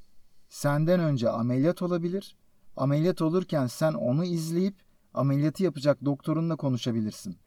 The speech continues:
Senin hologramda çıkarılmış kopyan orada ameliyat olurken doktor mesela diyelim ki karnını açtı, apandis ameliyatı olacaksın.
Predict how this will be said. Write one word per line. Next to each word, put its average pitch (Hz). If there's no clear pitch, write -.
Senin 180
hologramda 156
çıkarılmış 131
kopyan 160
orada 165
ameliyat 160
olurken 147
doktor 151
mesela 131
diyelim 139
ki -
karnını 143
açtı, 135
apandis 131
ameliyatı 120
olacaksın. 107